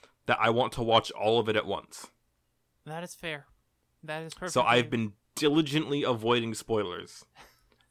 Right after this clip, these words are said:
Speaker 1: I will wa-,
Speaker 2: <laughs>
Speaker 1: when the, when the last episode drops. Is it? No, not, not Monday. Two Mondays ago. Two, two Mondays from now. Two weeks, I think.
Speaker 2: Okay.
Speaker 1: It's eleven episodes.
Speaker 2: Uh, really? Only eleven?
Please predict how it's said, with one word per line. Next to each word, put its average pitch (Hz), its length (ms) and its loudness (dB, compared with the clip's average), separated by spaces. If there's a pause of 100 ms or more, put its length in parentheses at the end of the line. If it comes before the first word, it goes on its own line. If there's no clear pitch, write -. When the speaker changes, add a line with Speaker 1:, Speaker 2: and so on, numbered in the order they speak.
(100)
Speaker 1:
I 110 140 4
will 110 180 4
wa-, 107 160 2
Speaker 2:
<laughs> - 40 -18
Speaker 1:
when 123 240 0
the, 120 100 2
when 123 280 0
the 113 60 -2
last 127 340 6
episode 135 440 0
drops. 101 320 -2
Is 120 120 -10
it? - 80 -14 (920)
No, 120 200 -4
not, 113 200 -2
not 110 160 -2
Monday. 98 440 -8 (920)
Two 127 100 -4
Mondays 101 380 -4
ago. 98 220 -12 (120)
Two, 117 260 -6
two 120 120 -6
Mondays 101 300 -4
from 101 100 -10
now. 95 120 -8
Two 120 160 -6
weeks, 104 300 -6
I 101 60 -4
think. 98 260 -14 (320)
Speaker 2:
Okay. 196 220 -12 (1400)
Speaker 1:
It's 113 160 -4
eleven 117 220 2
episodes. - 500 -12 (360)
Speaker 2:
Uh, - 360 -20 (100)
really? 160 380 -8 (100)
Only 175 200 -12
eleven? 214 320 -12